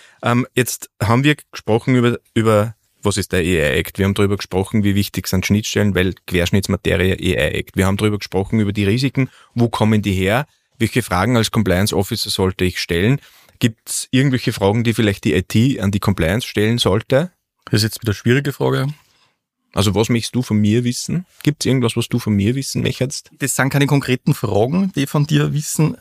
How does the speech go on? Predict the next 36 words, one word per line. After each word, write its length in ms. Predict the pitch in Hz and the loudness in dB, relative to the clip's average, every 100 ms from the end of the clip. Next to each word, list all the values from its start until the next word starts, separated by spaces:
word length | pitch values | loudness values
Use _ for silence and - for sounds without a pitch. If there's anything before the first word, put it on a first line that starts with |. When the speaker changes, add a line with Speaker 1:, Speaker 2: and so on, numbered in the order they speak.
| - | -6
Speaker 2:
wollen 440 | 156 127 139 135 | -2 2 2 0
würde, 200 | 135 139 | 0 0
aber 100 | 131 | 0
es 140 | 127 | -4
wären, 440 | 117 110 127 139 - - - | -2 2 2 0 -4 -8 -4
äh, 540 | - - 139 135 - | -2 -2 -4 -6 -4
wären 260 | 113 127 143 | -2 -2 -2
zumindest 560 | - 127 131 135 - _ _ _ _ _ _ _ _ _ _ | 0 2 2 -2 -8 _ _ _ _ _ _ _ _ _ _
Policies 640 | - 107 123 156 160 143 - | -8 -2 0 0 -2 -6 -4
und 240 | 147 127 | -2 -2
grundlegende 680 | 127 123 165 143 135 131 127 | 2 2 2 2 0 2 0
Guardrails. 800 | - 120 - 120 110 113 - | 0 -2 -2 -4 -4 -4 -6
Speaker 1:
Mhm. 280 | 107 95 123 | -6 -8 -6
Speaker 2:
Also 360 | 151 - 110 107 - _ _ - | -4 0 2 2 -2 _ _ -4
im 140 | 127 | 0
Prinzip 480 | 117 120 - 151 - - - _ | 2 2 0 -6 -8 -14 -16 _
ein 140 | - 117 | 2 2
Rahmenwerk 640 | 101 101 131 143 123 131 | 2 2 2 2 0 -2
Speaker 1:
Mhm. 260 | 104 - 156 | -4 -14 -4
Speaker 2:
zu 120 | 139 | -2
sehen, 320 | 123 127 135 | 0 0 0
wo 80 | 127 | 0
ich 80 | 123 | 0
sag, 300 | 123 117 - - | -2 -4 -10 -2
das 180 | 127 | 0
ist 180 | 143 135 | 0 -2
dem 100 | 127 | -2
Unternehmen 480 | 123 - 127 123 123 | -2 0 0 0 0
wichtig. 560 | 131 151 - 143 - - | -2 -6 -2 -4 -4 -4
Ähm, 480 | 135 120 127 131 - - | -2 -2 -4 -8 -12 -4
keine 260 | 117 120 | 2 2
Ahnung, 220 | 104 135 117 | 2 2 0
wenn 120 | 113 | 0
wir 60 | |
jetzt 140 | 120 - | -2 -2
anfangen, 640 | 98 117 131 123 123 123 | -2 0 0 2 0 -2